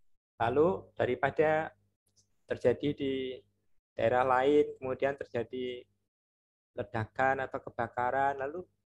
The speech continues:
satu miliar hilang sia-sia begitu ya, kasihan, maka diasuransikan. Asuransi ya. Sehingga terjadi apa-apa bencana alam, maka yang menanggung asuransinya. Nah, itu masuk biaya penyimpanan.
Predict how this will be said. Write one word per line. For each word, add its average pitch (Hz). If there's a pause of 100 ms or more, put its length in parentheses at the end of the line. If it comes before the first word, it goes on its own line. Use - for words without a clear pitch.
(160)
satu 151
miliar 160
hilang 135 (100)
sia-sia 147
begitu 139
ya, 135
kasihan, 135
maka 139
diasuransikan. 135 (1120)
Asuransi 113 (240)
ya. 101 (480)
Sehingga 123
terjadi 123
apa-apa 131 (320)
bencana 113
alam, 135 (640)
maka 107
yang 131
menanggung 123
asuransinya. 104 (240)
Nah, 101
itu 98
masuk 135
biaya 120 (240)
penyimpanan. 120